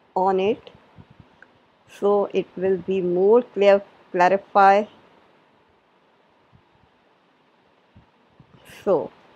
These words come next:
next, going to draw a pencil,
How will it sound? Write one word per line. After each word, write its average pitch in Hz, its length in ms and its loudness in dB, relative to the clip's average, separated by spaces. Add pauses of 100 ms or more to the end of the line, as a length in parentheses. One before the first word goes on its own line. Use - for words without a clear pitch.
(800)
next, 233 580 0 (1800)
going 214 340 0
to 220 260 -2
draw 175 460 0 (1600)
a 180 140 -2
pencil, 185 760 -4